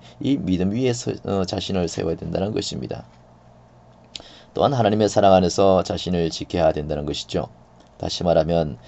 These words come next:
그 어떤 경우에도 하나님과의 사랑의 관계를 잘 지켜나가라는 것입니다. 그러기 위해서는 하나님의 말씀에 적극적으로 순종해야 된다는 것입니다. 그리고 아직 신앙이 연약한 자들과 믿지 않는 자들을 긍휼히 여겨야 된다라는 것이,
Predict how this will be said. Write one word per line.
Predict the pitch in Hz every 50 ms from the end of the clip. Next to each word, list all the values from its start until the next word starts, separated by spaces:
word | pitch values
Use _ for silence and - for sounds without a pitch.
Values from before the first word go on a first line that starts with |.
| - - -
그 | - 98 95
어떤 | 95 95 104 98 98 95 95
경우에도 | - 101 95 95 92 87 87 92 92 87 82 -
하나님과의 | - - 98 92 90 92 95 98 98 101 101 107 107 95
사랑의 | - - - 90 87 90 98 107
관계를 | - 110 104 107 104 110 110 110 107 104
잘 | - - - 85 92 113 117
지켜나가라는 | 120 - - 98 - - 113 107 101 - - 78 76 76 78 82 87 92 101
것입니다. | 107 104 - 95 82 76 73 - - - - - - - - - - - - - - - - - - - - - - - - - - - - -
그러기 | - - 101 107 123 127
위해서는 | 117 117 117 - 117 117 110 107
하나님의 | 98 107 110 104 104 107 107 107
말씀에 | 104 101 98 98 - - 101 101 98 95
적극적으로 | 92 - 95 95 92 90 - 92 87 92 90
순종해야 | 85 - - 87 87 82 87 87 87 87 85
된다는 | 85 - 87 90 87 82 76
것입니다. | 71 73 - - 67 67 65 62 98 - - - - _ - - - - -
그리고 | - - - 151 - 78 - - - -
아직 | - 90 98 113 131 101 92 127 156 - - - - - - -
신앙이 | - - - 107 104 98 107 117 123 120 110 -
연약한 | 92 98 95 98 98 - - 98 95
자들과 | 92 87 87 87 87 90 90 87 80
믿지 | 82 92 98 - - -
않는 | 120 117 113 120 117
자들을 | 117 117 107 113 113 113 110 107 101 -
긍휼히 | - 92 87 85 85 87 107 117 113 101 92
여겨야 | 104 101 95 101 98
된다라는 | 92 95 90 92 92 92 85 78 73 67 69 76 85
것이, | 92 95 - - 117 120 120